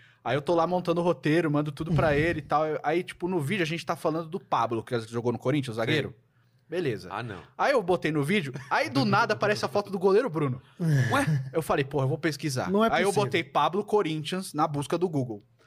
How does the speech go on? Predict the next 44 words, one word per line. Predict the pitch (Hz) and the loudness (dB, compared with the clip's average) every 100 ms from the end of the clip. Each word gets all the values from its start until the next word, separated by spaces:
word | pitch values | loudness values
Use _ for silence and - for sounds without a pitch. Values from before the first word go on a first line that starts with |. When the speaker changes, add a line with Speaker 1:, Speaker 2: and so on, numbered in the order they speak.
| _ _ _ - 113 _ _ | _ _ _ -20 -20 _ _
Speaker 1:
A, | 131 131 - | -10 -10 -12
a | 135 | -6
desgraça | 135 131 156 196 165 | -4 0 0 0 0
do | |
meu | 147 | -2
primo | 131 165 | 0 -4
pegou | - 135 175 - | -4 -2 0 2
a | 202 | 2
única | 196 320 453 403 - - | 2 2 2 0 0 0
foto | 180 - | 0 -2
entre | 196 185 | -6 -6
cinquenta | - 277 311 208 220 262 - 277 - - - | -6 -6 -2 0 0 0 0 0 -2 -16 -2
que | 233 | 2
não | 277 | 4
era | 262 254 | 4 2
o | |
Pablo, | 185 190 196 | 2 2 2
ele | 214 | 0
botou | 185 233 233 208 | 2 0 4 2
a | 185 | 2
do | 165 | -2
goleiro | - 135 - | -6 -6 -6
Bruno | 175 180 165 135 | 0 2 2 -2
no | 175 | -4
vídeo. | 151 135 - | -4 -4 -6
Speaker 2:
Mano, | 147 156 131 120 117 110 143 | -8 -2 0 0 0 -2 -2
Speaker 1:
Eu | 196 | -4
Speaker 2:
mano. | 190 | 0
Speaker 1:
falei, | 175 156 | 0 0
Speaker 2:
É | - | 0
Speaker 1:
"Léo." | 185 | 0
Speaker 2:
porque | 143 220 | 2 0
ele | |
não, | 247 226 175 | 0 -2 -4
ele | 190 | -4
não | 208 | 0
gosta | 185 | 0
de | 131 | -2
futebol. | - 123 110 226 | -6 -4 0 0
Speaker 1:
Ele | 302 | 0
gosta. | 185 202 202 156 | 2 2 0 -4
Eu | |
falei, | - 277 | 0 2
Speaker 2:
Ué? | - | 2